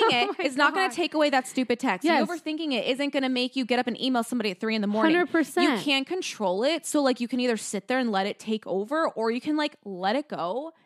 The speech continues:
Speaker 2: and, like, take control
Speaker 1: A
Speaker 2: back
Speaker 1: thousand
Speaker 2: of yourself
Speaker 1: percent.
Speaker 2: and
Speaker 1: But
Speaker 2: your
Speaker 1: here's what you're
Speaker 2: thoughts.
Speaker 1: not getting about the whole situation is that some people can't control that. As much as you're saying, like, why, you know, you could just re-, control that. Some people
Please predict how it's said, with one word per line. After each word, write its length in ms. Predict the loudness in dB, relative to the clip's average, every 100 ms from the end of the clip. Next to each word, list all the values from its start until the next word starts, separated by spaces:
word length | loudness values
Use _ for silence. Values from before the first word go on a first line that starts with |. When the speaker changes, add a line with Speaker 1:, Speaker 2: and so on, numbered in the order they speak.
| _
Speaker 2:
and, 200 | -6 -4
like, 180 | -4 -4
take 300 | -4 -4 -4
control 400 | -6 -4 2 2
Speaker 1:
A 40 |
Speaker 2:
back 40 | 4
Speaker 1:
thousand 320 | 6 6 6
Speaker 2:
of 60 | 4
yourself 340 | 2 4 4 4
Speaker 1:
percent. 60 | 4
Speaker 2:
and 60 | 2
Speaker 1:
But 200 | 2 4
Speaker 2:
your 80 | 4
Speaker 1:
here's 100 | 4
what 100 | 4
you're 120 | 4
Speaker 2:
thoughts. 220 | 4 4
Speaker 1:
not 40 |
getting 240 | 4 2 4
about 160 | 2
the 80 | 4
whole 140 | 4 4
situation 560 | 2 2 2 2 2
is 140 | 2 4
that 200 | 2 0 -10 -20
some 220 | -2 2
people 220 | 4 4 2
can't 320 | 2 0 2
control 480 | -2 -2 0 2 2
that. 360 | 0 -6 -10 -16 _ _ _ 0
As 120 | 4
much 220 | 4 4
as 160 | 4 4
you're 220 | 4 2
saying, 420 | 2 0 2 2
like, 200 | 2 0 2
why, 260 | 4 4
you 160 | 2 2
know, 120 | 4
you 160 | 4 2
could 80 | 2
just 160 | 0
re-, 120 | -2 -4 -10
control 440 | -2 -2 2 4 6
that. 200 | 4 0 -6 -8
Some 160 | 2 4
people 200 | 4 2